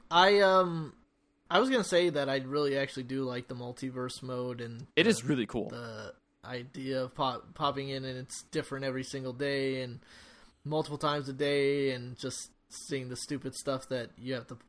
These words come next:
Speaker 1: play it with. Um, who, uh, who have you been using
Speaker 2: Uh, mainly
Speaker 1: primarily?
Speaker 2: Supergirl's kinda the one I've been leaning towards.
Speaker 1: Oh,
Speaker 2: Um, I
Speaker 1: okay.
Speaker 2: kinda like Scarecrow, but I don't know. I'm, I'm real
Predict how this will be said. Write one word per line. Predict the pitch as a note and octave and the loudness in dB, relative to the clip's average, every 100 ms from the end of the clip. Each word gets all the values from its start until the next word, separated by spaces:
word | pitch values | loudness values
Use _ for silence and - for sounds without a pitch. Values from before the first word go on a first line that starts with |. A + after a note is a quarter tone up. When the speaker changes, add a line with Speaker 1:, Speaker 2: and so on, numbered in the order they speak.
| _ | _
Speaker 1:
play | - D3 C#3+ | -6 -2 0
it | C#3 C3+ | 0 -2
with. | C3+ D3 C#3 - | -2 -2 -4 -4
Um, | C#3+ C3+ B2+ B2+ _ - - _ _ _ _ | -2 -2 -4 -12 _ -20 -20 _ _ _ _
who, | - A#3+ A#3+ B3 | 2 4 6 6
uh, | G#3+ G3+ G3+ | 8 8 6
who | F3+ G#3+ | 6 4
have | G#3+ | 4
you | G#3+ | 4
been | F#3+ F#3 | 0 0
using | G#3+ F3 C3 A#2 | -2 -2 0 8
Speaker 2:
Uh, | B2+ B2+ C3 | 10 12 12
mainly | B2 F3 A3 | 10 6 2
Speaker 1:
primarily? | B2+ D3+ | 0 -2
Speaker 2:
Supergirl's | B2+ G#2 G2+ A2 | -2 -2 -2 -2
kinda | G#2+ | -4
the | G#2 | -4
one | G2+ G#2 | -4 -4
I've | |
been | G2+ G#2 G#2 _ _ _ _ - | -2 -4 -6 _ _ _ _ -6
leaning | A#2+ A2 | -2 -2
towards. | G#2+ A2+ G#2+ G#2 - | 0 0 0 -2 0
Speaker 1:
Oh, | - - G#2 | 4 6 6
Speaker 2:
Um, | - | 4
I | |
Speaker 1:
okay. | - B3+ - _ | 2 0 -6 _
Speaker 2:
kinda | - B3 F4+ | -2 0 2
like | F4+ D#4 | 0 0
Scarecrow, | - D4 D4+ - C#4+ C#4+ | -2 -2 -2 0 2 2
but | F3 C#3 | 0 0
I | - | 0
don't | C3+ C3+ | 0 2
know. | B2 | 4
I'm, | A#2 A#2 | 4 2
I'm | - C3+ | 0 2
real | D#3 | 2